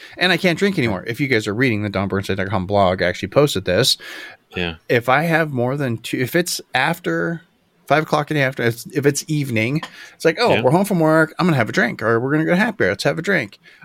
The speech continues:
Speaker 1: I can have
Speaker 2: Yeah.
Speaker 1: a drink. I can have
Speaker 2: Just
Speaker 1: two.
Speaker 2: one?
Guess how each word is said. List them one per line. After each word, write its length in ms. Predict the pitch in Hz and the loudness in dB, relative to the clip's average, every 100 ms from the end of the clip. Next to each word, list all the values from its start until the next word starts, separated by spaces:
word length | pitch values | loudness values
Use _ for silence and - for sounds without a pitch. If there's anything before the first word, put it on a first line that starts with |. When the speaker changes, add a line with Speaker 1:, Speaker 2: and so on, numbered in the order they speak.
| - | -4
Speaker 1:
I 100 | 175 | -2
can 120 | 214 | 0
have 160 | 185 160 | 2 2
Speaker 2:
Yeah. 100 | 110 | 2
Speaker 1:
a 100 | 131 | 0
drink. 420 | 131 123 107 - - _ _ _ _ _ _ _ _ _ _ - | -2 -6 -8 -16 -20 _ _ _ _ _ _ _ _ _ _ -6
I 120 | 123 | -4
can 120 | 127 | 0
have 100 | 156 | 2
Speaker 2:
Just 120 | 131 104 | 2 2
Speaker 1:
two. 60 | |
Speaker 2:
one? 260 | 104 262 | 2 0